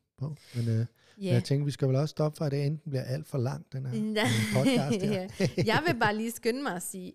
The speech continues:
Speaker 2: inden vi lægger på her, at, øh, vi kan jo faktisk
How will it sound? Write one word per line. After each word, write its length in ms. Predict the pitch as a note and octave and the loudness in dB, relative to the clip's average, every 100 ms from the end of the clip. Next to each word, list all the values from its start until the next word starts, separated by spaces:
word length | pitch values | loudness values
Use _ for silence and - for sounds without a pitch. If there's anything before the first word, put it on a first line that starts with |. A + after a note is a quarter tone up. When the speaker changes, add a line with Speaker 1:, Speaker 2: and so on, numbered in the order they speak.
| - | -8
Speaker 2:
inden 280 | A3 C4 A3+ | -8 -6 -8
vi 60 | |
lægger 240 | E3 D#3+ D3+ | -8 -6 -8
på 240 | E3+ E3 | -6 -6
her, 200 | E3 D#3+ - - - _ | -6 -8 -12 -20 -20 _
at, 380 | E3+ D#3+ D3+ - | -2 -2 -4 -4
øh, 440 | E3+ D#3+ D3+ C3 C3 - _ _ _ _ _ _ _ | -2 -2 -4 -6 -10 -14 _ _ _ _ _ _ _
vi 180 | F#3+ G3 | -16 -12
kan 180 | F#3+ F3 | -8 -6
jo 80 | D#3+ | -6
faktisk 580 | E3 G#3 - G3+ - | -8 -10 -10 -12 -14